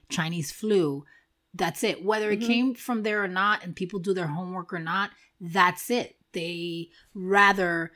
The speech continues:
Speaker 1: make it easy
Speaker 2: Mm-hmm.
Speaker 1: because people are lazy. For the most part, people don't wanna do the research and homework. And what makes me sad,
Speaker 2: Mm-hmm.
Speaker 1: listen, somebody in Dominican Republic in the hills, you got a phone and you got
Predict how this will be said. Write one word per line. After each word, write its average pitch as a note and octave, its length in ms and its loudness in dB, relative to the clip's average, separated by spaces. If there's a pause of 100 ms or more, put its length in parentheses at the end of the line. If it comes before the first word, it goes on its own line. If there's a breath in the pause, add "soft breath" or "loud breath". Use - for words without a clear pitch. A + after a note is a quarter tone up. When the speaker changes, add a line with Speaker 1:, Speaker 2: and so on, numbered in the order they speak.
(100)
Speaker 1:
make G#3+ 280 4
it G#3+ 120 -2
easy A3 300 0
Speaker 2:
Mm-hmm. F3+ 80 -2
Speaker 1:
because B3 260 -4
people C4+ 320 0
are C#4 180 0
lazy. C#3+ 540 -4
For C4+ 160 -4
the B3+ 60 2
most A#3+ 260 2
part, C#4 180 2
people B3+ 220 0
don't A#3 220 0
wanna G#3+ 260 -2
do G3 160 -2
the F#3 100 0
research F3 460 -2
and D#3+ 200 -6
homework. G#3+ 420 0
And A#3+ 180 2
what A#3 100 2
makes B3+ 360 6
me A#3+ 80 6
sad, B3 640 4
Speaker 2:
Mm-hmm. - 440 -6
Speaker 1:
listen, C4+ 460 8 (300)
somebody E4+ 500 8
in D#4 80 6
Dominican C4 420 4
Republic A#3+ 380 0
in G#3 100 0
the F3+ 100 2
hills, F3 540 2
you G3+ 200 0
got C#4 180 10
a B3+ 60 4
phone B3 340 4
and A3+ 100 2
you G#3 80 0
got A3 160 10